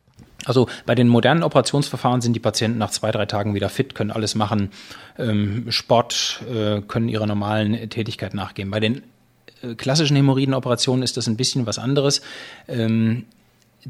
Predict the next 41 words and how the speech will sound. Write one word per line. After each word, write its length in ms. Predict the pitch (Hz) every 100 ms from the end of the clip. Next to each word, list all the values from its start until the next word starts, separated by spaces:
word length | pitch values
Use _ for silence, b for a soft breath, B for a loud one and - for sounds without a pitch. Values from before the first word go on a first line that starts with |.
| -
da 160 | 117 120
hat 160 | -
man 140 | 127 120
eine 200 | 120 113
kleine 460 | - 117 127 123
Wunde 280 | 123 135 139
im 140 | 123
Afterbereich, 840 | 110 104 - 98 95 90 92 - -
und 220 | - 110
zwar 300 | - 123 120
in 200 | 120 117
einem 160 | 120 117
Bereich, 420 | 107 107 120 -
der 260 | 117 113 113
extrem 420 | - - 117 117
schmerzempfindlich 760 | - 117 - 120 135 123 117
ist. 240 | 117 - B B B B
Da 100 | 107
ist 100 | 120
es 100 | 117
erforderlich, 480 | 117 127 123 117 117
dass 180 | 120 123
man 120 | 113
längere 320 | 113 113 107
Zeit 300 | - 113 113
ein 80 | 107
Schmerzmittel 520 | - 123 - 131 127
einnimmt, 400 | 117 120 120 117
ungefähr 340 | 120 113 113
eine 160 | 104 95
Woche, 320 | 127 151 147 B B B B -
äh, 360 | 120 113 113
dass 160 | 110 117
man 140 | 113
Kamillesitzbäder 720 | - 113 131 123 123 - 120 113
durchführt 560 | 113 117 - 113 110
oder 160 | 117 107
die 140 | 104
Wunde 280 | 101 113 104
ausduscht. 640 | 101 123 - 120 123 - B B B B
Also 260 | 123 117